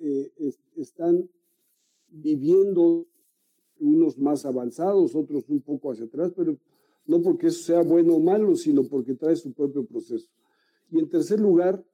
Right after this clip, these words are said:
lo que nos planteamos es, eh, eh, auxiliar, ayudar, acompañar a, a los que vienen detrás, a los que están en este proceso de despertar, eh,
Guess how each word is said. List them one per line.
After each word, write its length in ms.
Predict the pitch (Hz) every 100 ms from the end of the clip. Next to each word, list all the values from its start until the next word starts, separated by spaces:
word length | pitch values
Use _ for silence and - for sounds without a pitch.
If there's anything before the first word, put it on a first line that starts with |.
| _
lo 180 | 160
que 120 | - 143
nos 160 | 139
planteamos 680 | - 143 131 165 185 180 -
es, 300 | 156 165 - _ _ _ _ _ _ _
eh, 400 | 143 135 135 165 -
eh, 280 | 143 143 - _ _
auxiliar, 920 | 147 139 - - 135 143 165 180 170 _ _
ayudar, 640 | 135 131 131 143 165 170 147
acompañar 840 | 123 127 117 123 123 147 170 170 - _ _ _ _ _ -
a, 320 | 131 127 135 _
a 120 | 135
los 220 | 131 131
que 120 | -
vienen 420 | 131 147 165 156 131
detrás, 540 | 123 135 131 120 _ _ _ _ _
a 100 | -
los 280 | 127 127 123
que 140 | _ 127
están 360 | - 156 160
en 160 | 156 135
este 260 | 147 147
proceso 920 | - 131 117 _ _ _ 139 143 143
de 140 | 135 120
despertar, 640 | 120 120 123 113 135 156 - _ _ _ _
eh, 320 | - 127 127